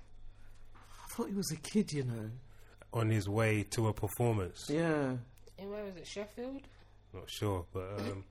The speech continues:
Speaker 2: um,
Speaker 1: <coughs> I, I, yeah, I, I liked his music. I was really, really, I was, I, I was this, I heard it on the news.
Speaker 3: Mm.
Speaker 1: Um, I think it was on,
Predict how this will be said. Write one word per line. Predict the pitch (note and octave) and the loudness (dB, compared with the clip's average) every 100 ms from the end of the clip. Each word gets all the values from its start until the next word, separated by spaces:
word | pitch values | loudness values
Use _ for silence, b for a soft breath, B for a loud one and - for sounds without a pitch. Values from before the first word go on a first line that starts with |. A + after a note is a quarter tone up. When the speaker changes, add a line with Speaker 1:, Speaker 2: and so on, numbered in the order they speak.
| - E3+ | -10 -2
Speaker 2:
um, | D#3 F#3 | -2 0
Speaker 1:
<coughs> | E3 | 4
I, | F3+ F#3+ | 6 6
I, | D#3+ B2 | 4 -6
yeah, | D3 D3 C#3 C3 B2 B2 A#2+ - - | 0 2 4 2 2 0 -4 -12 -10
I, | G#2+ B2+ D3+ D#3+ | -4 0 2 4
I | E3 F3 | 6 6
liked | D3+ C3 A2 | 6 4 2
his | B2 | -4
music. | B2+ B2+ A2 A#2+ A2+ | 0 0 0 -2 0
I | C3+ | 0
was | C3+ A#2 A#2+ A#2 B2 | 0 -2 -6 -6 -2
really, | C3+ C#3 C3 A#2 A#2 | 2 4 2 2 0
really, | A2 B2 A#2+ A2 G#2+ | 0 0 0 0 0
I | A2+ | 0
was, | B2+ - - | -2 -6 0
I, | C#3+ C#3+ D3 B B B | 0 0 -4 B B B
I | E3+ - | 10 10
was | E3+ F3+ | 2 4
this, | A#3+ | 8
I | F#3+ G#3 | 12 12
heard | C#4 | 12
it | G3 | 10
on | F3+ | 8
the | |
news. | F#3 A3 F#3+ C3 B2+ - - - - G#3+ | 8 8 8 6 2 -10 -18 -20 -18 -14
Speaker 3:
Mm. | A3 G#3 G#3 C3+ | -12 -10 -6 0
Speaker 1:
Um, | C3 C3 C3 C3 C3+ - - - - - - - - - - - | 2 4 2 0 -4 -10 -20 -20 -20 -20 -20 -20 -20 -20 -20 -12
I | B2+ | -2
think | G#3 E3+ | -2 0
it | F3 | 0
was | D#3 D#3 | 2 4
on, | C#3+ C#3+ C#3 C#3 | 4 4 4 2